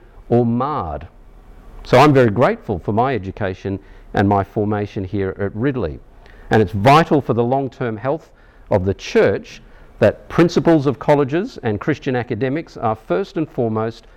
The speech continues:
disciples of Christ, that they're holding true to the, the message that's been passed on to them,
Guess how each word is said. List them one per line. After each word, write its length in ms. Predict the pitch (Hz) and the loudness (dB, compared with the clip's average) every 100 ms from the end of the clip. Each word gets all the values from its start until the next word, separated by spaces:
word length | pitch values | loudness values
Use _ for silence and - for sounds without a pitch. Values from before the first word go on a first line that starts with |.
| - - | -16 -8
disciples 540 | 113 - 104 - 90 | -4 0 0 0 -4
of 100 | 101 | -6
Christ, 480 | - 131 208 - - - - - - | -2 0 0 -4 -16 -20 -20 -20 -4
that 160 | 95 98 | 0 4
they're 160 | 139 | 4
holding 420 | 147 147 147 139 | 4 2 2 -2
true 300 | 127 - 160 214 | -6 -6 -6 -6
to 140 | 131 | -6
the, 140 | 104 98 - - - - | -6 -6 -10 -20 -20 -6
the 80 | 113 | 0
message 380 | 113 131 135 110 | 0 0 -4 -6
that's 140 | 107 | -6
been 200 | - 113 | -4 -4
passed 340 | - 120 117 135 | -2 -4 -2 -4
on 140 | 110 | -6
to 100 | 110 | -4
them, 300 | 113 156 240 | -4 -4 -8